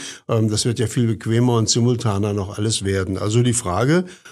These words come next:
ähm, nicht nur daf lernen, Deutsch als Fremdsprache, sondern Fremdsprachen überhaupt. Welchen Platz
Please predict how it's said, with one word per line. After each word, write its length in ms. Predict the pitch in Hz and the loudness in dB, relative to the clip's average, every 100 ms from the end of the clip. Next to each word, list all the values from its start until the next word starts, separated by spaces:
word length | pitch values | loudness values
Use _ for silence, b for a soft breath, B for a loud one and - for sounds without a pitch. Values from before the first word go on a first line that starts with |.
| B | B
ähm, 460 | 131 120 120 117 104 | 0 2 4 2 2
nicht 220 | 120 117 | 0 2
nur 180 | 107 92 | 0 -2
daf 480 | - 85 - - 127 | -8 -10 -6 -4 0
lernen, 480 | 117 110 139 151 | 2 2 4 2
Deutsch 300 | - 101 110 | 0 -4 -2
als 160 | 127 113 | 0 0
Fremdsprache, 560 | 127 135 135 139 123 120 | 0 0 0 -2 0 2
sondern 260 | 117 107 | 2 0
Fremdsprachen 600 | 98 117 117 117 113 110 | 0 0 -2 0 -2 0
überhaupt. 480 | 165 208 107 95 101 | 2 2 2 0 -2
Welchen 340 | 104 127 131 98 | 0 2 2 0
Platz 440 | 98 160 - | -2 0 0